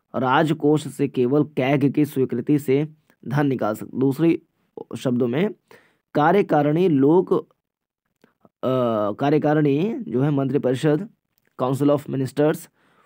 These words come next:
वो लोक राजकोष से केवल कैग की स्वीकृति से धन निकाल सकती हैं। कहाँ? ब्रिटेन में। कैग तथा निगम।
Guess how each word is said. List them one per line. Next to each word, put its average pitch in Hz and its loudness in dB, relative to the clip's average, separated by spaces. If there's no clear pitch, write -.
वो 139 2
लोक 170 6
राजकोष 147 2
से 160 -2
केवल 156 2
कैग 160 0
की 180 2
स्वीकृति 139 0
से 160 -2
धन 160 0
निकाल 113 0
सकती 92 -10
हैं। 156 -4
कहाँ? 156 0
ब्रिटेन 139 0
में। 92 -10
कैग 180 4
तथा 156 0
निगम। 127 0